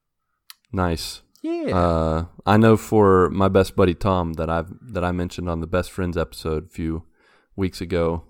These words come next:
Speaker 1: uh, that was the first book of the Bible that he read all the way through, was the book of Job. Um, at the time when he said he was reading through that, I was like, "Are you sure that's the first book of the Bible you wanna read all the way through?" I mean, that is not like, that's a heavy conversation.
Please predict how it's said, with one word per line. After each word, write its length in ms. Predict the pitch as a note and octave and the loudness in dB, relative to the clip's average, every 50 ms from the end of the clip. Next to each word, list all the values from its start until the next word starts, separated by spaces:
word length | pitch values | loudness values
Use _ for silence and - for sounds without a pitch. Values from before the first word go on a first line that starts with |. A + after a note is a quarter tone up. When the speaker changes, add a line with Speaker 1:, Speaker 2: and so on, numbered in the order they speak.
| - _ | -16 _
Speaker 1:
uh, 200 | F2 F2 E2+ E2+ D#2 | -8 -6 -4 -4 -2
that 220 | F2 G2+ G#2+ G2 | 0 0 0 0
was 160 | G2+ F#2 F2 | -2 -4 -4
the 100 | F#2+ F2+ | -8 -8
first 300 | - - F#2+ F2+ - - | -4 -2 -2 -2 -2 -4
book 160 | F#2 F2+ - | -6 -6 -6
of 60 | - D#2+ | -4 -6
the 80 | E2 | -4
Bible 340 | D#2 F2 E2+ E2+ D#2 D#2+ D#2 | -2 0 0 0 0 -2 -2
that 140 | D2+ D#2 E2 | -2 -4 -4
he 120 | F2+ E2+ | -4 -2
read 200 | D#2+ E2 E2 D#2+ | -2 -2 -2 0
all 140 | D#2 D#2 D#2 | -2 -2 -2
the 80 | D#2+ D#2+ | -2 -4
way 140 | D2+ D2 | -4 -4
through, 400 | D2 - - - E2+ D#2 D2 - - _ _ _ _ _ _ _ | -6 -8 -8 -6 -4 -4 -4 -6 -10 _ _ _ _ _ _ _
was 200 | E2+ E2+ E2 D#2+ | -6 -4 -4 -4
the 80 | E2+ D#2 | -6 -4
book 200 | C#2+ F2 - - | -4 -4 -4 -4
of 80 | D2+ | -4
Job. 340 | D#2 F2+ E2+ D#2 D2+ C#2+ - - _ _ _ _ _ _ _ _ _ _ | -2 0 0 0 0 -4 -8 -14 _ _ _ _ _ _ _ _ _ _
Um, 500 | - F2 F2 E2+ D#2+ D2+ D2 D2 D2 D2+ - - - - | -10 -8 -6 -4 -4 -6 -6 -8 -10 -10 -14 -16 -6 -2
at 180 | F#2 F#2+ - | -2 -2 -2
the 60 | - - | -4 -4
time 300 | - - G#2+ G2 A2 G#2 | -2 0 2 2 2 2
when 140 | G2+ G2 | 2 0
he 100 | G2 G#2 | 0 -2
said 200 | F#2+ - A2 G2+ G2+ | 0 2 2 4 4
he 80 | G#2+ | 4
was 160 | G#2 F#2+ F2+ F#2 | 2 2 2 0
reading 260 | F#2+ G2 F#2 F#2 F2 | 0 2 2 0 -2
through 220 | - - G#2+ G#2+ | -2 0 2 2
that, 220 | F#2 F#2+ E2+ E2 C2 | 4 2 2 2 0
I 100 | E2 F2+ | 0 0
was 160 | F2 F2 D#2+ | 0 0 0
like, 280 | E2 D#2 D#2+ D2+ - | -2 -2 -2 -4 -4
"Are 60 | - - | -4 -2
you 120 | G2+ C3+ | -2 -2
sure 260 | G#3 - - - E3 F#3 | -4 -2 0 2 2 2
that's 220 | E3 E3 E3+ - | 2 0 -2 -4
the 100 | - - | -8 -10
first 380 | - - - B2+ D3 - - - | -8 -2 0 0 0 -2 -4 -4
book 180 | G2 B2 - | -4 -4 -4
of 80 | - F#2+ | -2 -4
the 80 | F2+ | -2
Bible 340 | D#2+ D#2+ E2+ F#2+ A#2+ C3+ D3 | 0 2 2 2 2 2 0
you 140 | C#3 A2+ G2 | -2 -2 -2
wanna 220 | F#2+ G#2+ A2 G2+ | -2 -2 -4 -2
read 340 | F2+ F2+ G#2 A2+ A#2 A2 G2+ - _ _ _ _ _ _ _ _ - | -2 -2 -2 -4 -4 -6 -10 -16 _ _ _ _ _ _ _ _ 0
all 160 | - - - | 2 2 4
the 100 | G#2+ G#2+ | 4 4
way 200 | G2+ G#2 G#2 G2+ | 4 4 4 4
through?" 360 | G2 - B2+ A2+ C3 D#3+ - B2+ | 2 2 2 2 2 4 4 2
I 80 | - G2 | 2 2
mean, 180 | G2+ G2+ G2+ G2+ | 0 -2 -2 0
that 140 | A2 B2 C3+ | -2 -2 -2
is 140 | C#3 A2 A2 | -4 -6 -6
not 300 | G#2+ G#2+ A#2 B2+ - - | -6 -4 -4 -4 -6 -6
like, 340 | F#2+ F2+ F2+ - - - _ _ _ _ | -6 -6 -8 -10 -14 -20 _ _ _ _
that's 180 | - C3+ - - | -16 -10 -8 -8
a 40 | |
heavy 320 | - - A#2 B2 B2+ A#2 G#2 | -6 -2 -2 -2 -2 -2 -6
conversation. 800 | - - A#2+ A#2 G2+ F#2+ - - B2 C#3+ C3 - D2+ D2 C#2+ | -8 -8 -6 -6 -6 -8 -6 -6 -8 -8 -8 -12 -18 -20 -20